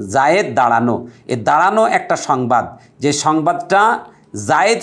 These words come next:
সম্পর্কে যদি দেওয়া হয় তাহলে সেটা শুদ্ধ হবে, কিন্তু যদি জায়েদের জায়গায় যদি কোনো একটা হরফ থাকতো অথবা কোনো একটা ফেল থাকতো, তাহলে কায়েমুন দাঁড়ানো এই সংবাদটা শুদ্ধ হতো না। এই জন্য বলা হয়েছে ওয়া আলামাতুহু, আর তার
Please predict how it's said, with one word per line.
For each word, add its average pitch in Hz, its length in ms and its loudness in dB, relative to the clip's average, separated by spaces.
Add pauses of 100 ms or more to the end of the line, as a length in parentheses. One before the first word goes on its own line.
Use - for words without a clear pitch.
(120)
সম্পর্কে 185 520 -2
যদি 147 240 0 (140)
দেওয়া 135 200 4
হয় 165 260 0
তাহলে 147 220 0
সেটা 123 200 -6
শুদ্ধ 143 280 -4
হবে, 110 260 -2 (380)
কিন্তু 233 360 2 (560)
যদি 170 220 2 (160)
জায়েদের 190 560 2
জায়গায় 160 320 2
যদি 147 120 -2
কোনো 147 240 0
একটা 135 260 0 (160)
হরফ 165 300 2
থাকতো - 360 -4 (420)
অথবা 139 400 0
কোনো 135 120 2
একটা 120 200 -2
ফেল 180 300 0 (120)
থাকতো, 180 280 -2 (360)
তাহলে 139 220 2 (140)
কায়েমুন 185 480 2
দাঁড়ানো 139 420 2 (260)
এই 143 240 0 (280)
সংবাদটা 123 580 -2
শুদ্ধ 117 300 -4 (100)
হতো 107 160 -2
না। 95 120 0 (460)
এই 151 120 4
জন্য 151 140 4 (100)
বলা 127 160 4
হয়েছে 123 240 0
ওয়া 117 140 2
আলামাতুহু, 131 640 0 (240)
আর 123 160 2 (120)
তার 117 180 2